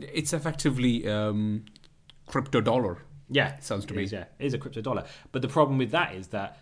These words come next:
Speaker 2: it's the, in, in the U K, we entered something that was called the exchange rate mechanism.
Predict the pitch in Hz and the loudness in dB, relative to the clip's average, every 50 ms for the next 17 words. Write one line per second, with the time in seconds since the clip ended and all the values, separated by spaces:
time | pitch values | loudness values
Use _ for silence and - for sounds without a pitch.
0 | - - - - - - - _ - - - - - 123 107 - - - - - | -20 -20 -16 -16 -16 -16 -18 _ -20 -20 -18 -8 -6 -6 -6 -8 -14 -20 -16 -6
1 | - 143 151 151 151 151 151 147 151 151 147 139 131 - 127 131 139 139 135 139 | 0 2 4 4 4 2 2 0 2 2 2 2 0 0 0 2 4 4 2 2
2 | - 151 123 87 87 87 87 - - - - 113 110 123 127 120 113 113 - - | 0 -2 -2 -2 -2 -4 -6 -8 -14 -16 -12 -8 -6 -4 -4 -4 -6 -8 -10 -8
3 | 123 113 104 110 104 104 104 - - 113 110 117 104 98 98 - - 120 110 104 | -8 -6 -6 -6 -8 -8 -10 -8 -8 -8 -8 -8 -10 -10 -10 -10 -8 -8 -8 -6
4 | 104 101 - - - - 120 110 117 104 113 110 - 113 120 107 - 117 117 113 | -6 -8 -8 -8 -6 -4 -4 -4 -4 -2 -4 -4 -4 -4 -8 -6 -6 -6 -6 -6
5 | 151 151 151 | -6 -8 -8